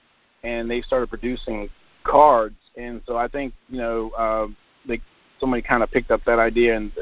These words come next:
two thousand two and did this Choice Marketing Rising Stars, and it's a cool little set. Uh, I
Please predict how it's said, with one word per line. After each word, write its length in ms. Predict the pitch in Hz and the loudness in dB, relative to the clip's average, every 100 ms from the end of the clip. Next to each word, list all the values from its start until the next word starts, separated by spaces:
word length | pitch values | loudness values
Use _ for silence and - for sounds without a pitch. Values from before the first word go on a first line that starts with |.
| - | -4
two 100 | 127 | 2
thousand 300 | 123 110 101 | 4 4 2
two 160 | 139 123 | 2 2
and 180 | 107 110 | 2 4
did 160 | 113 110 | 2 4
this 240 | 104 - - _ _ _ _ _ | -2 -2 -12 _ _ _ _ _
Choice 280 | - 131 113 113 | 4 4 4 4
Marketing 500 | 117 131 - 104 101 | 6 6 2 -8 0
Rising 340 | 113 110 107 | 0 0 -4
Stars, 360 | - 120 113 95 | -4 0 0 -2
and 140 | 143 | 0
it's 220 | 165 170 - _ _ _ - | 0 0 -14 _ _ _ -12
a 40 | |
cool 360 | - - 233 233 | -4 2 4 6
little 460 | 208 185 160 143 131 _ _ _ _ - | 4 4 0 -4 -8 _ _ _ _ -2
set. 320 | 214 160 117 - _ _ _ _ _ 135 | 2 2 2 -8 _ _ _ _ _ -10
Uh, 380 | 131 131 127 117 | -6 -6 -8 -10
I 120 | - | -6